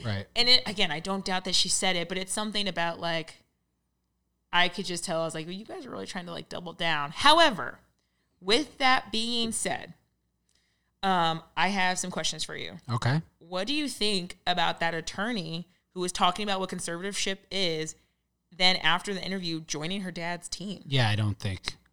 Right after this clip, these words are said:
Speaker 1: Well, she was on the dad's team, she left, she did the interview, and then she joined it again. And it's like, I don't, I think that's weird. I don't understand that at all.
Speaker 2: Yeah, I don't know, I don't know what I, what I think about
Speaker 1: Yeah,
Speaker 2: it or what.
Speaker 1: I, I think
Speaker 2: Yeah.
Speaker 1: it's very unusual.
Speaker 2: Yeah. Um,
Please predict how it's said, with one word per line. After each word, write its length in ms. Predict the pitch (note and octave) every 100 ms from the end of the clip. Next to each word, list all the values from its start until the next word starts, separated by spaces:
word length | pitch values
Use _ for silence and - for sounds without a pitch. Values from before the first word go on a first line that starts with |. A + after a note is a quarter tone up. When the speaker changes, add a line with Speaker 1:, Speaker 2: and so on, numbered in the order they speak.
| _
Speaker 1:
Well, 60 | A2+
she 140 | -
was 120 | C3+ B2
on 240 | E3+ F#3
the 60 | E3+
dad's 300 | E3 D#3+ -
team, 260 | D#3+ D3+
she 160 | - B2+
left, 320 | C3 D3+ C#3+
she 140 | -
did 160 | A#2 C3
the 80 | C3
interview, 360 | C#3 B2+ C3
and 80 | B2
then 80 | A#2+
she 120 | A2 A2+
joined 380 | - A#2 C3
it 100 | G#2+
again. 340 | F#2+ F#2+ F#2 F#2
And 140 | G2+
it's 180 | G#2+ -
like, 200 | A2+ G#2 - - - -
I 140 | -
don't, 200 | D#3+ C#3 - -
I 60 |
think 180 | B2 C3+
that's 220 | A#2 -
weird. 380 | A2 G#2 E2 F2 -
I 80 |
don't 120 | A#2+ A#2
understand 680 | A2 G2+ - A2 G2+ F#2 - _
that 200 | G#2+ G2
at 100 | F#2
all. 280 | F#2 F#2 F2 _ _ - - -
Speaker 2:
Yeah, 260 | G#3+ A3+
I 60 | -
don't 100 | G3+
know, 180 | A3+ A3
I 140 | -
don't 100 | G3+ G#3+
know 80 |
what 140 | G#3+ G3
I, 140 | F3+ - -
what 100 | E3+
I 140 | E3 - -
think 220 | F#3 A3+ _ -
about 200 | E3 D#3+
Speaker 1:
Yeah, 160 | -
Speaker 2:
it 60 | D#3
or 140 | D3+
what. 220 | C#3+ E3+ - G#2+
Speaker 1:
I, 180 | G#2+ G#2+
I 60 | A2
think 160 | E3+
Speaker 2:
Yeah. 40 | A#2
Speaker 1:
it's 100 | -
very 380 | - A2 G#2 A2 A2
unusual. 560 | G#2 G2 F2+ E2 E2 F3+
Speaker 2:
Yeah. 260 | F#3 E3+ D3+ - - - - _
Um, 480 | F#3+ G3 F#3 F3 E3+